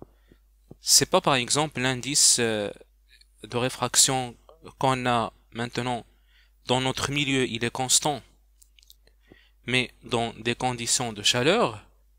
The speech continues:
l'indice, il change, de chaleur extrême. Donc ce qu'il va se produire, c'est que ici, donc vous avez ici Z,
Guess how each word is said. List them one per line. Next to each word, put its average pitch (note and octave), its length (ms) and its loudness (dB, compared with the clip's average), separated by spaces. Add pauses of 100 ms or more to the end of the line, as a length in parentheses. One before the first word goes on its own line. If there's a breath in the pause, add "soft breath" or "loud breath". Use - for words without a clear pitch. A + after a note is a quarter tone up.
(500)
l'indice, C3 560 2
il D#3 120 0
change, - 580 -2 (180)
de - 100 -8
chaleur C#3 400 2
extrême. - 500 -2 (880)
Donc A#2 160 -6
ce - 140 4
qu'il F3 240 -2
va D3+ 120 -2
se - 140 2
produire, D#3 520 -4
c'est B2 200 2
que A#2 260 -6 (920)
ici, E3 560 4 (400)
donc A2+ 240 -6
vous B2+ 220 -4
avez B2+ 260 -2
ici A#2 300 -2
Z, G#3 500 0